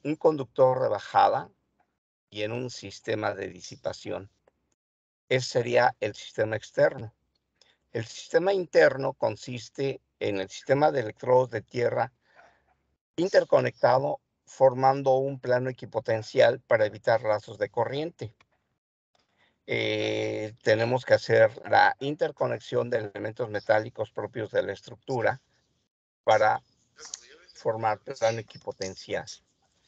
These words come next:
Y tendremos que limitar la sobretensión transitoria que se desarrolla en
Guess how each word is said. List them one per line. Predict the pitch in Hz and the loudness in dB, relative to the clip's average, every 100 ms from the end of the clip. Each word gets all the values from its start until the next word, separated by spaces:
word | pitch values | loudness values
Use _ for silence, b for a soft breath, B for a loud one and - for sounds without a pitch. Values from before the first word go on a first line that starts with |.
| _ _ | _ _
Y | - 120 135 - _ _ _ _ _ _ _ _ _ _ _ _ _ _ _ _ | -12 -10 -10 -12 _ _ _ _ _ _ _ _ _ _ _ _ _ _ _ _
tendremos | 113 120 123 123 131 127 | -6 -2 2 2 2 -2
que | - 120 113 120 - - | -4 -2 -2 -2 -8 -8
limitar | 120 117 117 117 113 131 139 | -6 -4 -4 -4 4 6 6
la | 139 | 2
sobretensión | 131 147 - 175 - 120 - 127 | 0 -2 -2 -2 -6 -6 -4 -4
transitoria | 127 120 113 _ 113 117 | -4 -8 -10 _ -2 -2
que | 120 123 | -2 -6
se | - 95 | -8 -10
desarrolla | - 98 104 110 104 135 - b b b _ | -4 -2 0 -2 -2 -6 -10 b b b _
en | 120 107 113 | -4 -4 -6